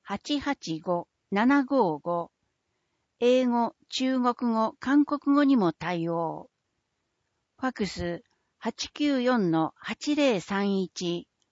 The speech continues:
聴覚や発語に障害がある人専用。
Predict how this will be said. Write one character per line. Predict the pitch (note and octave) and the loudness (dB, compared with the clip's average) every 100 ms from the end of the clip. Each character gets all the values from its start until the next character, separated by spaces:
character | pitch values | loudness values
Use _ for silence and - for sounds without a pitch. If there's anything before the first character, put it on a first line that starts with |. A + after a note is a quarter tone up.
| _ _ _ _ | _ _ _ _
聴 | - D4 C4+ | 0 2 2
覚 | G#3+ G#3 | 0 0
や | F3+ E3+ | -2 -2
発 | - G#3 C4+ | -4 -6 -2
語 | B3 B3 | 0 2
に | A#3 F#3+ | 0 -2
障 | - C#4+ D4 | 0 2 4
害 | D4 C#4+ C#4 | 4 4 2
が | C#4 C4 | 2 0
あ | C#4 | 0
る | G#3 | -2
人 | - E3+ | -4 -8
専 | E3 G3 G3 F#3+ | -6 -2 0 0
用。 | F3 E3 D#3+ E3+ | 0 -2 -6 -10